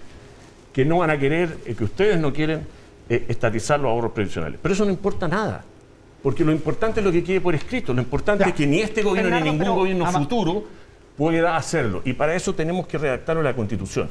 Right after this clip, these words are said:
Speaker 3: Amaya.
Speaker 1: ¿Qué hay de mentira en eso? N-, nada.
Speaker 2: Bernardo.
Speaker 1: ¿Qué hay de proposición? Cuidar los ahorros de los trabajadores.
Speaker 3: Ya, Bernardo, Amaya.
Speaker 2: Ya, pero ¿cuál es la propuesta para entregar pensiones dignas en Chile, Bernardo?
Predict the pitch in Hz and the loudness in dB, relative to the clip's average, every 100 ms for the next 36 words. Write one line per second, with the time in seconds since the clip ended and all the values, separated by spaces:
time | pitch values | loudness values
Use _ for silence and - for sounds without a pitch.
0 | - 160 196 196 208 214 196 190 180 190 | -4 -2 2 4 4 4 0 0 -2 -2
1 | 185 202 202 202 - - 127 - 131 123 | -2 -4 -4 -8 -8 -8 -8 -4 -4 -2
2 | 143 92 80 208 104 185 214 190 185 156 | -4 -4 -6 -6 0 2 4 2 2 0
3 | 175 - 240 240 - - - 135 131 160 | -2 -2 -2 -2 -6 -14 -4 -2 2 2
4 | 175 160 139 165 160 151 135 123 110 104 | 2 0 0 0 0 0 -2 -2 -2 -2
5 | 82 71 - 202 135 143 180 175 143 214 | -6 -6 0 0 0 -2 0 2 0 0
6 | 214 240 262 277 277 233 220 247 285 320 | -4 -2 -4 -4 -6 -6 -6 -6 -4 -4
7 | 311 247 202 196 214 214 196 - 220 214 | -2 -4 -6 -4 -4 -4 -6 -4 -6 -6
8 | 190 226 269 262 226 - 180 175 170 160 | -6 -4 -6 -8 -12 -12 -10 -12 -12 -14
9 | 165 | -16